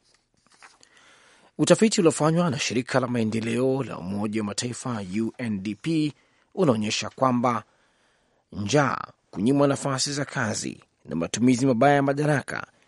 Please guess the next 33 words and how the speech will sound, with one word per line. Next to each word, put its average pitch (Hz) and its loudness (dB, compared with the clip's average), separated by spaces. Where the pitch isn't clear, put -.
ni - -10
mambo 131 4
yanayosababisha 120 -2
vijana 147 2
wa 104 -2
Afrika 147 -2
kujiunga 156 2
na 143 -2
makundi 156 -2
yenye 113 0
kufuata - -6
itikadi 139 -4
kali - -8
kama 139 2
vile 117 0
Boko - -4
Haram 117 -2
na 135 -2
Al-Shabaab. 95 -4
Utafiti 117 -4
huo 156 8
unaoelezwa 131 4
kwenye 135 0
ripoti 135 -2
ya 117 -2
kurasa 135 -4
zipatazo 131 -2
mia 123 -2
moja 147 -2
na 107 -4
ishirini 117 -4
na 92 -8
nne - -4